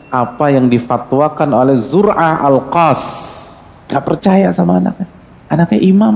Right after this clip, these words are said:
nih, hadirin. Imam. Kita baru jadi makmum, ya Allah, galak banget sama orang tua. Padahal su-, udah gitu masbuk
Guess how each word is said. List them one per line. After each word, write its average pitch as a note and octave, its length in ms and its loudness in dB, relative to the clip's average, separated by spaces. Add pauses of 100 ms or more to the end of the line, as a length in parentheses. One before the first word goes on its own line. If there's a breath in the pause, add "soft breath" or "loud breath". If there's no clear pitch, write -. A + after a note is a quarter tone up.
nih, G#3+ 240 2
hadirin. F3 320 -6 (480)
Imam. F#3+ 380 0 (500)
Kita D#3+ 240 0
baru D#3 160 2
jadi D#3 240 2
makmum, E3+ 640 2
ya B2+ 80 2
Allah, B2+ 320 2
galak G2 320 0
banget F2+ 320 0
sama F2 240 0
orang F2+ 240 -2
tua. F2 160 -2 (320)
Padahal A#3+ 320 0 (160)
su-, C4+ 240 -4 (400)
udah F3 160 4
gitu F#3 160 0
masbuk F#3+ 480 0